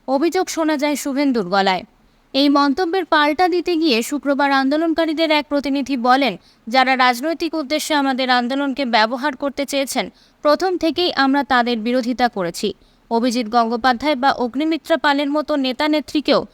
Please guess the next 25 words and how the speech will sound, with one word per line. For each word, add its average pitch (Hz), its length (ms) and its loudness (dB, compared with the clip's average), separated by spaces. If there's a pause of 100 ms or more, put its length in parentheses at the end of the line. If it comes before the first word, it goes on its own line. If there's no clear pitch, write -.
(240)
আন্দোলনের 349 580 2
মঞ্চ 302 280 2
থেকে 311 320 -2
"গো 269 260 0
ব্যাক" 269 280 0
স্লোগান 262 420 0
শুনতে 247 380 0
হয়েছে। 196 400 -2 (340)
বিরোধী 311 380 2
দলনেতা 415 400 0
শুভেন্দু 370 440 -2
অধিকারী 370 440 0
আমাদের 311 400 0
আন্দোলনকেই 277 720 0
কালিমা 277 440 0
লিপ্ত 294 260 -4
করতে 240 360 -4
নেমেছেন। 202 500 -4 (320)
আমাদের 240 340 0
আন্দোলনে 277 520 0
নাকি 277 320 -2
মিশে 254 400 -4
গিয়েছে 311 400 -2
দুশ্চরিত্র 277 720 -4
বহিরাগতরা, 233 840 0